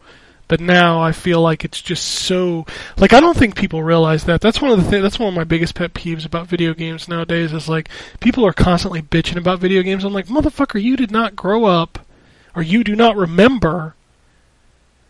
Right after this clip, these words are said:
the shit that we used to have to deal with, cords on controllers, memory cards, loading times that were fucking minutes."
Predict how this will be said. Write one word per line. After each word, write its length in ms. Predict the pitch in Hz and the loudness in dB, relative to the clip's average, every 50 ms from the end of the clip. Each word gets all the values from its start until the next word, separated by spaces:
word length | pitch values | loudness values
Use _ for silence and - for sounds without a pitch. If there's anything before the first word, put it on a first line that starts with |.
| _ _ _ - - | _ _ _ -6 2
the 180 | 190 180 190 | 4 4 6
shit 800 | 175 - - - - - - 247 262 220 180 - - - - - - - _ _ _ _ _ _ _ _ _ _ _ _ _ _ _ _ _ _ _ _ _ _ _ _ _ _ - | 6 4 2 2 2 4 4 4 4 2 0 -2 -6 -6 -6 -6 -8 -14 _ _ _ _ _ _ _ _ _ _ _ _ _ _ _ _ _ _ _ _ _ _ _ _ _ _ 2
that 140 | - 240 254 | 2 4 4
we 100 | 214 208 | 4 2
used 220 | 202 233 240 - | 2 2 2 4
to 60 | - 240 | 4 2
have 100 | 233 - | 2 2
to 80 | - | 0
deal 240 | - - 226 247 240 | -2 0 0 0 0
with, 240 | 208 180 170 156 - | 0 -2 -2 -2 -4
cords 480 | - - - - 269 277 269 254 220 190 | -4 -6 -6 -4 -4 -2 -2 -2 -2 -2
on 120 | 190 190 180 | -6 -6 -6
controllers, 680 | - 165 - - - - 202 208 196 175 160 151 160 | -8 -10 -10 -8 -6 -4 -2 -2 -2 -2 -4 -4 -6
memory 460 | 165 175 208 233 240 233 208 190 175 | -4 -2 -2 -2 -2 -2 -4 -4 -4
cards, 580 | - - - 170 160 151 151 147 147 - - - | -4 -4 -4 -2 -2 -2 -4 -6 -8 -8 -8 -6
loading 540 | 170 165 185 214 254 254 226 208 190 185 | -2 2 4 4 4 4 2 0 -2 -4
times 420 | 190 - - 185 175 170 165 165 160 | -4 -4 -2 -2 -2 -2 -4 -6 -6
that 120 | 165 175 180 | -8 -8 -8
were 120 | 185 165 | -8 -12
fucking 1080 | - - - - - 349 302 - - - 277 - - - 170 165 165 160 160 165 165 170 | -12 -14 -20 -20 -20 -20 -20 -14 -8 -8 -8 -6 -6 -10 -10 -10 -10 -12 -12 -10 -8 -2
minutes." 680 | 175 196 240 214 175 190 220 - - - - - - - | 2 2 4 4 2 -2 -4 -10 -14 -14 -12 -14 -16 -18